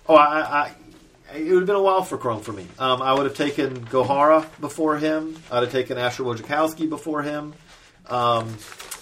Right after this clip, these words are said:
and I probably would have taken, uh, Billy McKinney before him. I, I think that McKinney has a chance to be a similar type hitter, but with some more athleticism. Uh,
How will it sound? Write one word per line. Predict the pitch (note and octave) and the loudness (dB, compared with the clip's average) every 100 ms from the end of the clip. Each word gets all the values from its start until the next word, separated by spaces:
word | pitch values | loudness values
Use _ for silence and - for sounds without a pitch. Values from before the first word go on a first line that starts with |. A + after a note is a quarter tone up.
| - - - - - - - - | -18 -20 -20 -20 -20 -20 -18 -4
and | B2+ B2+ | -2 2
I | B2+ | 2
probably | B2+ C#3+ C3 C#3+ | 2 0 -2 -2
would | C3+ C3+ | -2 -2
have | B2+ | -2
taken, | D3 C3+ - C#3+ C3 | -2 -4 -4 -6 -4
uh, | C3 B2+ B2 | -2 0 0
Billy | A#2 C3+ C3 | 0 -2 -2
McKinney | A#2 - E3+ E3+ D#3+ | -6 -8 -6 -6 -6
before | D#3+ F3 D#3+ | -8 -6 -4
him. | D#3 D#3+ D#3 | -4 -4 -6
I, | C#3+ B2 B2+ C3 | -8 -4 -2 0
I | A#2+ | -2
think | C#3 A#2+ | -6 -8
that | B2+ | -10
McKinney | A#2 - C#3+ C3 | -8 -8 -6 -4
has | B2+ | -4
a | A#2+ | -4
chance | - D3 C#3 C3+ - | -8 -8 -8 -10 -12
to | - | -10
be | A#2+ B2 B2 A#2 - _ - | -6 -4 -6 -12 -20 _ -16
a | A#2+ | -14
similar | A#2 C#3+ C3+ C3 | -8 -6 -4 -4
type | C3+ B2 | -2 -4
hitter, | B2 B2+ C3+ | -2 -2 0
but | B2 A#2 | -2 -4
with | A2+ | -6
some | - A#2 | -8 -6
more | A#2 | -4
athleticism. | A#2 B2 B2 A#2+ C3 B2 B2 A#2+ _ _ - - _ - | -4 -4 -4 -4 -8 -6 -12 -16 _ _ -20 -20 _ -6
Uh, | A2+ A2 G#2+ G#2+ | -2 -2 -2 -4